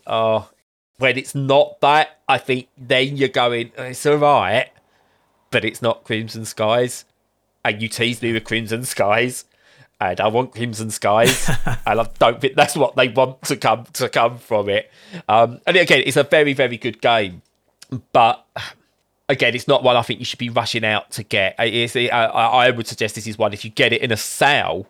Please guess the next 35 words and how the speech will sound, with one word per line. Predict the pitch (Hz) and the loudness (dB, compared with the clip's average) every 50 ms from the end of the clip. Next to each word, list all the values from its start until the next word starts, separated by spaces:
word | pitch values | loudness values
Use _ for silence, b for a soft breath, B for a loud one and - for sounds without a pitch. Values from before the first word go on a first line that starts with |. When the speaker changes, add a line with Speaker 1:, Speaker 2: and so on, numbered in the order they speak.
| _ - | _ -8
Speaker 1:
you'll | 104 107 95 | -6 -6 -4
get | 92 101 - - | -4 -6 -6 -4
plenty | - 104 98 95 - - 98 | -6 -4 -4 -6 -8 -14 -14
from | - - - 113 110 113 | -10 -2 0 0 2 2
it. | 117 113 117 - - b b b b b b b b b b - | 2 0 0 -2 -4 b b b b b b b b b b 0
Full | - 147 139 131 113 | 2 4 4 2 0
price, | - - - 123 113 113 113 - | -4 0 2 4 4 4 2 -2
I | 107 | -2
don't, | - 131 117 110 | -2 -2 -2 0
let | 117 - | -2 -4
me | 113 | -4
just | - | -4
have | - 120 107 - | -4 -4 -4 -4
a | |
quick | - - - - 107 98 - _ - | -10 -16 -10 -8 -8 -8 -8 _ -14
check | - - - | -10 -10 -8
my | 113 104 101 101 | -6 -6 -6 -6
notes | 104 110 117 123 120 104 98 95 98 _ - - | -8 -10 -10 -6 -4 -4 -4 -6 -8 _ -20 -20
just | - 107 - - | -20 -20 -18 -18
to | |
see | - - - 98 98 | -16 -12 -10 -10 -10
what | 95 101 98 - - | -8 -10 -10 -10 -10
the | 104 95 98 101 - - | -12 -12 -12 -12 -12 -10
actual | 110 104 - _ - - 90 87 | -10 -10 -10 _ -20 -20 -20 -20
price | _ - 92 85 82 85 - - | _ -14 -12 -12 -12 -14 -16 -16
is | 92 85 90 95 95 - _ - | -16 -16 -16 -18 -20 -20 _ -4
of | - 101 95 92 - | -2 -2 -2 -2 -4
it, | 80 80 80 - _ _ - | -10 -16 -16 -18 _ _ -8
um, | 101 92 92 95 95 | -6 -6 -6 -6 -10
because | 95 95 - - 101 95 95 92 95 | -14 -20 -14 -12 -10 -10 -10 -12 -14
it | - 78 - | -20 -16 -10
might | 110 101 101 87 | -8 -8 -8 -8
be | - 87 | -10 -14
worth | 87 90 90 87 - | -12 -10 -10 -10 -10
it | 95 - | -12 -14